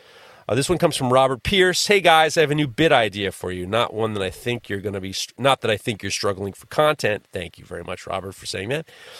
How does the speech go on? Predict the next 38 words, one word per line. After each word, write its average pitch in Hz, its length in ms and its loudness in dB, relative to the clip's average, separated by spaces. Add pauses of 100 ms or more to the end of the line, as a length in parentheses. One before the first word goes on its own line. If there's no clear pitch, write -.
(260)
"But 131 160 2
something 165 560 4
that 143 180 6
would 127 280 2
<laughs> 120 80 2
require 135 320 4
a 127 40 2
little 147 240 2
bit 135 220 0
more, 127 520 4 (140)
uh, 107 320 4
I 135 280 4
G 131 320 -2
interaction 120 760 2
and 110 100 0
would 107 120 -2
lead 123 200 -2
to 117 80 -4
some - 220 -6
interesting, 113 460 -6 (220)
uh, 107 220 -2
discussions. 95 800 0 (680)
We 113 160 -6
call 117 240 2
it 95 100 -2 (100)
listener 196 560 2
survey. 113 760 0 (320)
Like - 260 -8
the 101 240 -6
survey 131 480 2
answer 127 340 0
is, 240 640 4 (600)
and 113 180 0
an 117 60 0
example 151 500 2
of 139 80 2
the 135 120 0
upcom-, 135 360 0